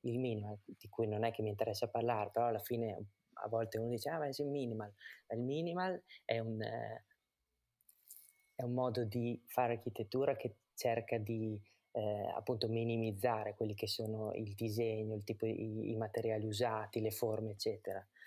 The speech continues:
A noi non ci interessa tanto quello, a noi ci interessa raggiungere l'essenziale. Se io per fare una cosa essenziale anche f-, faccio una cosa barocca, sta bene, capito? Purché quello sia il,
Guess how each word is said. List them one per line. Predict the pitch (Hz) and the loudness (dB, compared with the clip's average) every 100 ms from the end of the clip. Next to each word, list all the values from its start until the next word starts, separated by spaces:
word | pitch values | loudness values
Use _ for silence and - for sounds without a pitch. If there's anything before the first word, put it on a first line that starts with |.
| - - - _ _ _ _ | -18 -18 -20 _ _ _ _
A | 117 | 0
noi | 139 | 2
non | 170 143 | 2 2
ci | 110 120 | 2 2
interessa | 110 156 143 - 117 | 4 4 4 2 2
tanto | 117 113 104 | 2 2 0
quello, | 107 117 107 | 0 0 2
a | |
noi | 127 175 | 0 0
ci | - | 0
interessa | 127 120 120 - | 0 2 2 2
raggiungere | 120 117 151 151 127 | 2 2 2 2 2
l'essenziale. | 123 - 120 113 - 107 101 101 | 2 0 0 0 -2 -2 -2 -4
Se | - 127 | -2 0
io | 151 196 | 2 2
per | 202 127 | 0 -2
fare | - 120 117 | 2 2 2
una | 113 | 0
cosa | 131 127 | 2 2
essenziale | 120 - 120 107 113 104 101 | 2 0 -2 0 0 0 0
anche | 110 117 113 | 0 0 -4
f-, | - - - | -6 -10 -2
faccio | 131 131 135 | 0 2 0
una | 113 | 0
cosa | 117 113 | 2 2
barocca, | 107 117 107 - - 101 92 - - - | 2 2 2 -2 -2 -2 -2 -8 -18 -10
sta | - 113 | -4 0
bene, | 131 160 101 92 - | 2 2 0 -6 -12
capito? | - 123 - 107 98 - - - | -6 -6 -4 -4 -4 -6 -12 -8
Purché | - 131 - 185 - | -2 0 2 0 0
quello | - 147 165 | 0 2 2
sia | 160 127 | 2 2
il, | 117 110 | 2 0